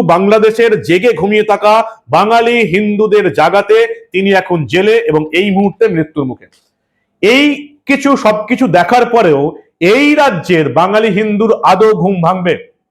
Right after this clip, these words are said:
হিন্দু বাঙালির ঘুম ভাঙানো এতটাও সোজা নয়, অনেক বলিদান দিতে হবে, তবে হিন্দু বাঙালির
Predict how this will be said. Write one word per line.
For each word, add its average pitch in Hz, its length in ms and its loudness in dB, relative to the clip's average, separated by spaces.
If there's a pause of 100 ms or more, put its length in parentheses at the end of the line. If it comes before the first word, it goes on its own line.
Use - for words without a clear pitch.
(1120)
হিন্দু 233 500 4
বাঙালির 240 580 2
ঘুম 196 360 0
ভাঙানো 208 440 0 (100)
এতটাও 208 500 2
সোজা 190 400 0
নয়, 175 300 0 (340)
অনেক 226 400 2 (100)
বলিদান 208 400 0
দিতে 170 180 -4
হবে, 143 200 0 (120)
তবে 175 320 2
হিন্দু 180 340 -4
বাঙালির 175 400 0